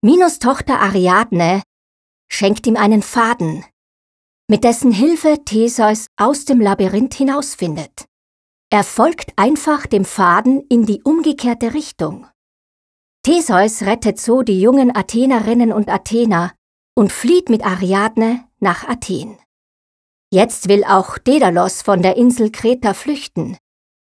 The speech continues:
Er baut künstliche Flügel aus Wachs und Vogelfedern und entkommt mit seinem Sohn Ikarus durch die Luft.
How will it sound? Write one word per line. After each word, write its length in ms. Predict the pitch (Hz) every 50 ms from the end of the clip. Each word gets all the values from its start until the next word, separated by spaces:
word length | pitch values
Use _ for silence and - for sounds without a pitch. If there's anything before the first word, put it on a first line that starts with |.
| _ _ -
Er 120 | - -
baut 400 | - 214 196 254 320 320 - -
künstliche 580 | - - 262 320 320 - - 285 254 - 214 185
Flügel 600 | - - 190 170 233 294 302 - 302 302 294 285 _ _ _ _ _
aus 280 | - - - - - 180
Wachs 320 | 190 202 220 - - -
und 180 | 277 214 202 -
Vogelfedern 880 | - - 311 294 262 196 160 - - 190 208 214 226 240 254 254 247 - _ _ _ _ _ _ _
und 160 | - 233 226 214
entkommt 540 | 208 208 - - - 247 311 320 320 -
mit 160 | 262 240 226 -
seinem 360 | - 220 196 202 196 180 185
Sohn 340 | - - 214 240 247 277 -
Ikarus 680 | - 277 277 - 196 196 180 190 214 240 247 - - - _ _ _ _ -
durch 220 | 220 220 220 220
die 100 | - 294
Luft. 480 | 269 269 175 - - - - _ -